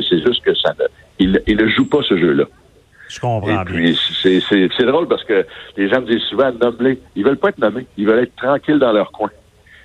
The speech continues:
Speaker 2: C'est
Speaker 1: Mais,
Speaker 2: ça.
Speaker 1: euh, il, il reste que, on a des, si on faisait, par exemple, une recherche, on pourrait trouver un paquet d'entreprises québécoises à l'étranger sans problème.
Speaker 2: Je comprends. Non, c'est bien dit. Puis, dans, en résumé, bon, il faut que les, ce genre d'entreprise-là se, travaille sur la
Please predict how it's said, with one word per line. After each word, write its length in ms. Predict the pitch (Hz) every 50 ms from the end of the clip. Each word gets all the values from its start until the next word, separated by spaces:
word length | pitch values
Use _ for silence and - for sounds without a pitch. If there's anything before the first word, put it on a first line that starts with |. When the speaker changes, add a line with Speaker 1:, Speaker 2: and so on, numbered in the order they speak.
| _
Speaker 2:
C'est 200 | _ - 139 107
Speaker 1:
Mais, 220 | 95 98 98 98 95
Speaker 2:
ça. 80 | 90 -
Speaker 1:
euh, 240 | 87 90 90 87 85 -
il, 140 | 101 101 101 - - -
il 120 | 95 104 101
reste 260 | 98 131 147 139 -
que, 220 | - - 117 110
on 240 | 107 98 95 90 104 113
a 80 | 151 156
des, 200 | 131 127 107 - - - -
si 80 | - -
on 60 | 147
faisait, 240 | 120 127 131 139 170
par 120 | - 143 110
exemple, 320 | 107 107 127 131 120 123
une 60 | 110 104 -
recherche, 280 | - - - 139 127 -
on 80 | -
pourrait 160 | - - - 135
trouver 240 | - 110 120 180
un 60 | 170 -
paquet 260 | - 156 156 - 156
d'entreprises 380 | 151 123 117 101 - 123 110
québécoises 400 | - - - 175 - - 117 110 117 -
à 60 | - 135
l'étranger 580 | 151 139 - 113 113 101 95 90 113 131 127 - - -
sans 120 | - 123 113
problème. 340 | - 101 92 - 90 82 73 - _ _ _ _ _ _ _ _ _ _ _ _ _ _ _ -
Speaker 2:
Je 120 | 139 - -
comprends. 380 | - 117 107 101 98 95 98 98 _ _ _ - - - - - -
Non, 140 | 147 170 175
c'est 160 | - - 175
bien 260 | 156 170 190 196 190
dit. 260 | 165 139 139 160 196 214
Puis, 180 | - 165 160
dans, 280 | 147 156 151 147 143 143 147
en 60 | 147
résumé, 460 | 139 156 143 135 135 135 143 156 165
bon, 240 | 151 143 135 131 123
il 80 | 123 110
faut 160 | - 147 139
que 80 | - -
les, 80 | 131 120
ce 180 | - 135 123 117
genre 220 | 113 139 139 143
d'entreprise-là 760 | 135 127 120 - 113 113 - - 123 117 107 104 113 127 127
se, 180 | - - 123 104 - - - - - -
travaille 340 | - 131 127 131 139 147 151
sur 180 | - - 131 135
la 140 | 127 117